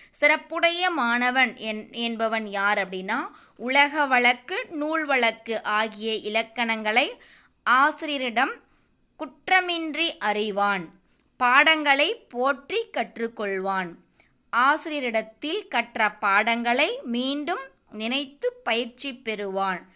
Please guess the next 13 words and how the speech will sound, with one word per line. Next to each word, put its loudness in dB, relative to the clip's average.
பசுவைப் -4
போல -4
ஆசிரியரை 0
அணுகி -4
பாடக்கருத்துக்களை -2
கேட்டு -4
தெளிவு -4
அடைவான். -4
ஆசிரியர் 2
போன்ற -2
உயர் 0
சிந்தனை -4
உடையவர்களுடன் -2